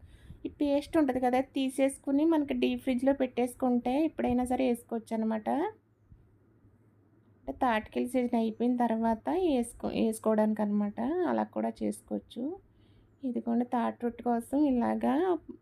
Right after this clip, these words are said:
ఒక ప్యాన్ తీసుకుని, నాన్ స్టిక్ ప్యాన్ తీసుకోవాలండి దీనికైతే.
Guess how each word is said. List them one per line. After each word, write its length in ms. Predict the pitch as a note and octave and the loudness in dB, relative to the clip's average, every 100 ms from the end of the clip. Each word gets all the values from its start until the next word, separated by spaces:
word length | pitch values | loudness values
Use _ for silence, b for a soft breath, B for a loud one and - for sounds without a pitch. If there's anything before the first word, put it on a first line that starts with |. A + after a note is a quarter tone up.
| _ A3 | _ -14
ఒక 240 | G#3+ A3+ | -10 -8
ప్యాన్ 420 | A3 A3+ A3 A3 | -6 -4 -4 -2
తీసుకుని, 560 | A3 G#3+ - A3+ A#3+ A4 - _ _ _ _ _ _ _ | -4 -6 -6 -2 -2 -2 -6 _ _ _ _ _ _ _
నాన్ 240 | B3 A3+ A#3 | -4 -2 -2
స్టిక్ 280 | C#4 C#4 C4 | -2 -2 -2
ప్యాన్ 200 | A3+ A3 | 0 0
తీసుకోవాలండి 580 | G#3 - G#3+ G#3 G3+ | -2 -2 -4 -2 0
దీనికైతే. 760 | G3+ G#3+ G#3 G#3 G#3 A3 B3+ | 2 0 0 -4 -4 -4 -2